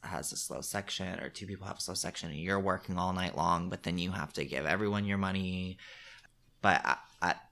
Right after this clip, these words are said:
the particular place that I work, I mean, I make a very decent wage. Uh, if you split my weekly earnings out, um, it's, it's good. And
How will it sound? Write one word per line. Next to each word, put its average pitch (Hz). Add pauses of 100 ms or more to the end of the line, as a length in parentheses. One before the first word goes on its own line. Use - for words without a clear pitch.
(120)
the -
particular 101
place 98
that 92
I 113
work, 95
I 85
mean, 90
I 95
make 90 (380)
a 95
very 87
decent -
wage. -
Uh, 69
if -
you 80 (340)
split -
my 92 (100)
weekly 87
earnings 69
out, 92
um, 95 (300)
it's, - (180)
it's - (140)
good. - (720)
And 92